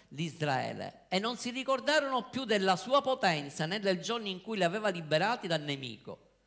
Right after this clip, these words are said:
Cioè, il popolo di Israele aveva dimenticato tutto quello che aveva fatto e provocava Dio nel deserto. Ma la parola originale di provocare è tavà.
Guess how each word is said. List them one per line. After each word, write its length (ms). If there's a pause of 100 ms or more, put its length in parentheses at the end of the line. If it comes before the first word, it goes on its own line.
(280)
Cioè, 600
il 160
popolo 340
di 80
Israele 320
aveva 220
dimenticato 680
tutto 240
quello 240
che 80
aveva 240
fatto 280
e 40
provocava 720
Dio 240
nel 180
deserto. 840 (380)
Ma 140
la 140
parola 760
originale 1120 (500)
di 180
provocare 1040 (800)
è 160 (120)
tavà. 260